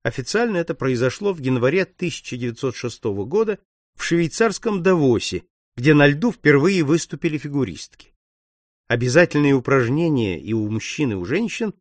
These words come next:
были схожими, но произвольное катание женщин сразу же привлекло внимание пластикой и художественностью.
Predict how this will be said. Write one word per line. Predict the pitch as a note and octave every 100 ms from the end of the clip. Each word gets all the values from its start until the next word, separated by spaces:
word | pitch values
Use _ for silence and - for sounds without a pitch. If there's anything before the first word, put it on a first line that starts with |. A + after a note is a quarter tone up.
| _ _
были | D#3+ A#3+
схожими, | - - G3+ A2 D2+ D2 - _ _ -
но | C#3+ C#3+
произвольное | - C#3+ D3 B2 B2+ G3+ A3+ E3 C#3
катание | C#3 B2+ B2+ A#2 F2+ E2+
женщин | E2+ A2+ G#3+ A3+ - B3 G#3 _ _ _ -
сразу | - C3+ F#3+ F#3
же | F3+ F#3
привлекло | D3+ D#3 C#3 A#2+ C3+ D#3
внимание | A#2+ A2+ D3 F#3 E3
пластикой | C#3 F2+ A#2+ D#3 - D3 E3 D#3 _ _ -
и |
художественностью. | D3 D#3 A#2 A2 D2 D2 - C2 A1+ - -